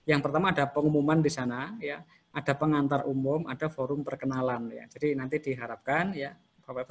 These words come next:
untuk membaca secara urut, ya, dari atas ke bawah strukturnya, dari mulai dari pengumuman, barangkali ada pengumuman terbaru dari sana. Di pengantar umum itu seperti apa kira-kira pengumumannya, ya, pengantarnya, ya,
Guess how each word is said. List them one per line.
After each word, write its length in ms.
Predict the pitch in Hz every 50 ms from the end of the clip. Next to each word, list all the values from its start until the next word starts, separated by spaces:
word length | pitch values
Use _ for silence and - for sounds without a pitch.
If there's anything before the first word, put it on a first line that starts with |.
| 160 160
untuk 80 | - -
membaca 1300 | 151 147 143 143 139 139 135 131 131 131 - _ _ _ _ _ _ _ _ _ _ 131 131 127 135 160
secara 240 | 165 160 160 156
urut, 240 | - 156 160 190 180
ya, 160 | 156 131 127
dari 240 | 131 - 131 131 131
atas 320 | 117 123 123 - 147 - -
ke 80 | 143
bawah 320 | 131 127 117 117 127 135 151
strukturnya, 720 | 156 - 151 139 139 - 131 123 117 117 135 160 175 -
dari 160 | - 135 139
mulai 240 | 143 139 139 143 139
dari 160 | 135 131 127
pengumuman, 560 | - 131 131 135 139 127 131 131 135 151 165
barangkali 320 | 170 - 135 131 139 143 147
ada 160 | - 131 127
pengumuman 320 | - 127 135 139 131 131
terbaru 320 | 135 139 - 127 139 143 135
dari 160 | 127 127 123
sana. 320 | - 123 120 131 156 185 - 226 - _ _ _ - _ _ _ _ _
Di 80 | 147
pengantar 400 | 139 - 143 143 139 139 139 131
umum 160 | 131 151 151
itu 80 | 147 151
seperti 320 | - - 143 135 135 135
apa 160 | 127 127 - 151
kira-kira 480 | 147 139 131 123 - 135 135 139 139
pengumumannya, 800 | 139 139 139 135 135 131 123 123 123 135 143 160 180 190 202 196 - _ _ _ _ _ -
ya, 80 | 139
pengantarnya, 720 | 135 143 139 139 135 131 135 135 131 127 131 143 175 202 202
ya, 160 | 165 156